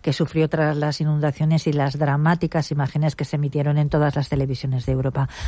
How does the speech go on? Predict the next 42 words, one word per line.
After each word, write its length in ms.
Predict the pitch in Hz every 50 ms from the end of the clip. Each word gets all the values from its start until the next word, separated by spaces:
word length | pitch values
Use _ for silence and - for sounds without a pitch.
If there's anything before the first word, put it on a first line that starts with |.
| - - -
Respecto 400 | 170 160 - 170 160 - 180 175
a 60 | 170
las 160 | 170 160 -
cifras 260 | - 175 196 196 185
de 80 | 190 185
Valencia, 640 | 185 180 180 190 196 196 - - 202 202 208 220 214
son 220 | - 180 156 147
bajas, 360 | 156 170 180 - - 202 196
menos 240 | 190 185 160 156 143
del 120 | 156 151
cuarenta 320 | - 151 143 147 143 143 147
por 100 | - 143
ciento 240 | - 156 147 143 151
de 80 | 147
ocupación. 540 | 139 - 143 - 139 - - 170 170 175 170 - - - - - -
Cree 200 | - 175 165 -
que 80 | -
hay 60 | 156
mucho 260 | 156 160 165 - 160 151
margen 360 | 151 143 135 - - 151 143
de 120 | 156 175
mejora 380 | 175 185 156 - 156 147 147 143
para 200 | - 135 139 139
convertir 420 | - - 143 139 139 127 - 160
a 60 | 147
la 100 | 143 147
ciudad 300 | 160 - 165 160 147 143
en 100 | 147 143
un 120 | 143 143 139
destino 360 | 143 131 - 139 135 135 139
navideño. 540 | 135 127 123 123 127 131 131 131 131 135 135 - - - - - -
Valencia 420 | - 165 175 196 190 175 - 175 175
mejorará 460 | 160 139 - 143 131 131 135 135 131
sus 160 | - 143 -
cifras 480 | - 147 135 - 156 156 156 170 170 -
de 100 | 151 135
cara 220 | - 131 135 135
a 40 | 135
Nochevieja, 500 | 139 135 127 - - 131 143 143 - -
como 200 | 190 - 180 165
es 100 | - -
habitual, 420 | 139 135 135 - 151 160 165 160